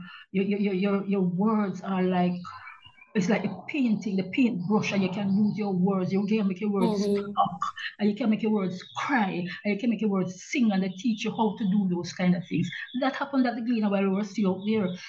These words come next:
Speaker 1: and we were supposed to go outside there. We never, when I just went there, we never have seats. We were supposed to be out there finding the news,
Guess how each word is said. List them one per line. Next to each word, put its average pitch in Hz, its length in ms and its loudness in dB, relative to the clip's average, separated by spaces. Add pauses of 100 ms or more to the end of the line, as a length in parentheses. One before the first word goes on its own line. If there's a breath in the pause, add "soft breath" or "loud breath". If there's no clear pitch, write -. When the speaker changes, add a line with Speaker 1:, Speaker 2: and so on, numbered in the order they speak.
(120)
Speaker 1:
and 185 100 0
we 196 80 2
were 190 120 0
supposed 196 360 -2
to 185 60 -2
go 214 280 2
outside 190 580 0
there. 214 400 2 (400)
We 190 80 2
never, 269 160 2
when 202 320 0
I 247 160 2
just 247 240 -4
went 247 220 4
there, 226 120 2
we 226 60 2
never 220 180 2
have 240 220 -2
seats. - 520 2
We 208 100 2
were 214 60 4
supposed - 300 0
to 214 60 2
be - 120 0
out 277 160 4
there 220 120 0
finding 214 280 0
the 220 60 2
news, 233 420 0